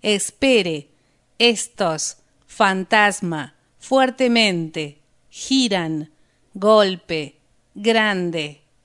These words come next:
Gritar. Grito. Hablar. Aquí. Intento.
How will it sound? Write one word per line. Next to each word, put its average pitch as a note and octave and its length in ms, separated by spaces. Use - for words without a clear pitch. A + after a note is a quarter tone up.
Gritar. G#3 920
Grito. A3 880
Hablar. F3 760
Aquí. G#3+ 760
Intento. G3 1120